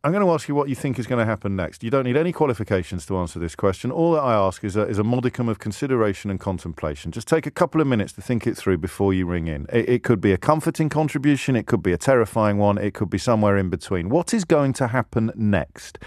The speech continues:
And you can come at it from either the political, the fiscal, or the economic, the social or the personal, or possibly even the professional. What is going to happen next? We are in uncharted waters. The people we normally rely upon to tell us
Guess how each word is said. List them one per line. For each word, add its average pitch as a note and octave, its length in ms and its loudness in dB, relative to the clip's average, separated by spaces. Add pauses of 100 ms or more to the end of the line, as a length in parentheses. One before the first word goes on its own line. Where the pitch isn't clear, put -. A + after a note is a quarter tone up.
(180)
And B2 100 6
you A2 80 6
can A#2 140 2
come C3 180 4
at B2 80 6
it A2+ 80 0
from A#2+ 180 2
either A2 160 4
the G#2 140 2
political, E3 560 2
the C#3+ 80 2
fiscal, C3+ 400 0
or B2 100 4
the A#2 140 4
economic, G2+ 580 -2 (640)
the G#2 80 -4
social C3+ 420 2
or A#2 100 2
the G#2+ 60 -4
personal, D3+ 540 0
or A#2+ 80 -4
possibly B2+ 460 -2
even A2+ 160 -2
the G#2+ 80 0
professional. - 640 -4
What D#3+ 300 0
is G3 140 -2
going C3+ 300 2
to - 180 -4
happen G#2 500 -2
next? F2+ 360 -2
We C3+ 160 0
are C#3 200 2
in D#3+ 360 0
uncharted C3 760 0
waters. G2 680 -4 (720)
The G2+ 80 -2
people D#3 320 2
we C3 140 2
normally D3 480 2
rely C#3 340 2
upon D#3+ 320 -4
to - 80 -10
tell B2+ 260 0
us F#3 300 -4